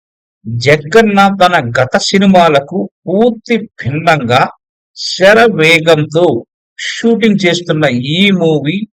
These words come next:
మూడవ షెడ్యూల్ ని కూడా రాకెట్ స్పీడ్ తో మొదలు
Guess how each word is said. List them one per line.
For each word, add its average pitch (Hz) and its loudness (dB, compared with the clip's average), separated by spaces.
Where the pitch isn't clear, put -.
మూడవ 160 4
షెడ్యూల్ 175 0
ని 160 -2
కూడా 151 2
రాకెట్ 220 2
స్పీడ్ 175 -4
తో 156 4
మొదలు 127 2